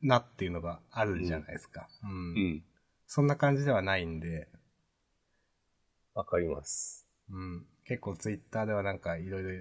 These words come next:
Speaker 1: 言ってますけど、私。
Speaker 2: <laughs>
Speaker 1: まあ。いや、楽しいは楽しいですけどね。
Speaker 2: うん。
Speaker 1: うん。あと、まあ、ジャンプ始まる前にでも、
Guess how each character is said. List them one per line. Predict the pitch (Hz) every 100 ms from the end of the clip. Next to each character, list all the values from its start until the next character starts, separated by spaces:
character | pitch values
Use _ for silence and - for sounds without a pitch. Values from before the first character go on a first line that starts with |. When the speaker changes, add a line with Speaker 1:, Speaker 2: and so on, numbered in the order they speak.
| 82
Speaker 1:
言 | 101
っ |
て | - 104
ま | 101
す | -
け | 82
ど、 | 82
私。 | 82 - - - - - - _ -
Speaker 2:
<laughs> | 214 214 170 160 - _ _ _ _ _ _ _ _ _ _ _ _ - _ _ _ _ _ _ _ _
Speaker 1:
ま | - 143 98 - -
あ。 | - _ _ _ _ _ _ _
い | 208
や、 | 220 220
楽 | 214 214 247
し | -
い | 285
は | 175
楽 | - 117 123
し | - 147
い | 92
で | -
す | -
け | 78
ど | 73
ね。 | 80 90 87 - _ -
Speaker 2:
う | 117
ん。 | 95 - _ _ _ _ _ _ _ _ _ _ _ _ _ _ _ - - - - - - - _ _
Speaker 1:
う | 135
ん。 | 131 131 127 120 113 107 98 107 - _
あ | - 208
と、 | 175 139 117 - - - _ _
ま | 175
あ、 |
ジ | 151
ャ | 180
ン |
プ | 165
始 | 135 135
ま | 143
る | 147
前 | 156 156 123
に | 104
で | 98
も、 | 92 87 85